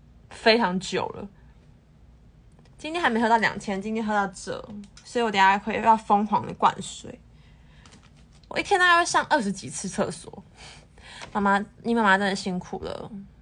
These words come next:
就是医护人员真的都辛苦了。我希望他们，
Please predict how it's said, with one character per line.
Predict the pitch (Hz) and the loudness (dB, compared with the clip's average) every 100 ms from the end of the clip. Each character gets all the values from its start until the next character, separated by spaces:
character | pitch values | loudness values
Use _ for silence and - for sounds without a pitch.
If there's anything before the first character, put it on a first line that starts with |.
| - - | -20 -14
就 | 214 | -12
是 | 196 196 - - | -10 -10 -10 -8
医 | 220 | -4
护 | 220 | -2
人 | 208 | -2
员 | 185 180 | -4 -6
真 | 180 | -6
的 | 175 170 | -8 -8
都 | 175 | -8
辛 | 180 175 | -8 -12
苦 | 156 196 - | -12 -14 -16
了。 | - | -16
我 | 180 | -10
希 | 214 | -2
望 | 202 | -2
他 | 196 | -2
们， | 196 185 | -4 -6